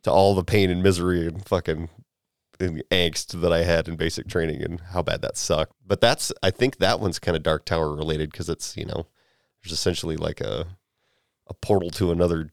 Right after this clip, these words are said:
dimension in the trunk of a Buick Eight.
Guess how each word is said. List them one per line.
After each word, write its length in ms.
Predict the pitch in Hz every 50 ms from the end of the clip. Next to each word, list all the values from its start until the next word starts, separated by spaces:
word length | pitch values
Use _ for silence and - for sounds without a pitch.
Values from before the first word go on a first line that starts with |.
| -
dimension 640 | - 90 85 87 87 87 - - 87 80 80 80 80 - _ _ _ _ _ _ _ _ _ _ _ _ _ _ _ _ _ _ _ _ _ -
in 140 | 98 87 87
the 300 | 82 80 80 80 85 - _ - - -
trunk 340 | - - 98 87 85 -
of 120 | - 90 78
a 60 | 80
Buick 320 | 76 85 87 85 82 -
Eight. 260 | 90 87 90 - -